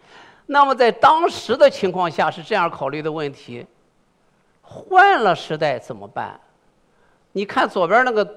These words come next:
图，那么所有的人是在这儿坐在地铁里边儿准备去上班的，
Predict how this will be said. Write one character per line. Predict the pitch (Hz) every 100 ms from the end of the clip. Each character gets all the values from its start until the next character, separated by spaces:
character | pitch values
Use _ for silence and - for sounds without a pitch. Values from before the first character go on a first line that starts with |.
| -
图， | - 143 170 196
那 | 190
么 | 185 175
所 | - 170
有 | 185
的 | 170
人 | 147 156
是 | - 165
在 | 175 151
这 | 156
儿 | 147 135 - _ _
坐 | - 190
在 | 156
地 | 147 170
铁 | 135 131
里 | 135 113
边 | 120
儿 |
准 | 123 127 110
备 | 151
去 | 135 135
上 | 160 131
班 | 127 131 131
的， | 120